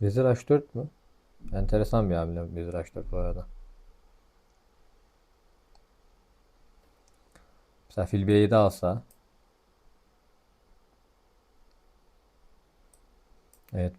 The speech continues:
burada artık gemileri yakıp saldır diyor makine ama bunları hesaplamak çok zor tabii ki. Biz iki hamleyi göremiyoruz da.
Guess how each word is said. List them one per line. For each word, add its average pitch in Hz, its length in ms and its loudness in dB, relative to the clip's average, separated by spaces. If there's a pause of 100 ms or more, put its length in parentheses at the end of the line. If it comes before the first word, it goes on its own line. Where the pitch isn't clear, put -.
(120)
burada 85 200 -8
artık - 460 -8 (840)
gemileri 95 400 0
yakıp 101 260 -2
saldır 98 440 0
diyor 92 160 -2
makine 85 260 -8
ama 123 180 -2
bunları 98 220 -4
hesaplamak 101 460 -6
çok 104 160 -4
zor 90 140 -6
tabii 80 280 -14
ki. 92 120 -16
Biz 92 100 -8
iki 92 160 -8
hamleyi 98 280 -2
göremiyoruz 82 560 -6
da. 85 140 -16